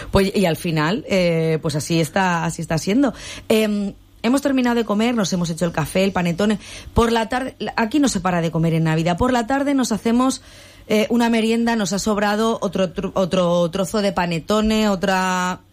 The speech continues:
mm, a-, un vino para por la tarde de estos de,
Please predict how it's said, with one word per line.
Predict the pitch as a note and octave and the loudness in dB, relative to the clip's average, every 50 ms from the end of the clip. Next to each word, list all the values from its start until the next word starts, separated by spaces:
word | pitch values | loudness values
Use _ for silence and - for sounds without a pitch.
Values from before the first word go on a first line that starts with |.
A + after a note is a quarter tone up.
| _ _ _ | _ _ _
mm, | G3 G#3 G#3 G#3 G3+ F#3+ - - - - | -10 -8 -6 -6 -6 -8 -10 -10 -6 -6
a-, | F#3+ F#3 - - - - - - - - - | -6 -6 -8 -12 -20 -20 -20 -20 -20 -8 -2
un | C4 C#4 C#4+ | 0 0 0
vino | F4 E4+ E4+ D#4+ | 0 0 0 0
para | - D#4 D4 C#4 G#3+ | 2 2 0 0 0
por | C4 C4 B3 | 0 0 0
la | B3 A3+ G#3+ F#3 | 0 0 0 0
tarde | - A#3 A#3 A#3 A3 A#3 G#3+ | -2 -2 0 0 0 0 0
de | A3 | 0
estos | A3 - - - A3 G3+ F3+ | -2 -2 -2 -2 -2 0 0
de, | G#3 A3 G#3+ G#3 F#3+ | 2 2 2 2 0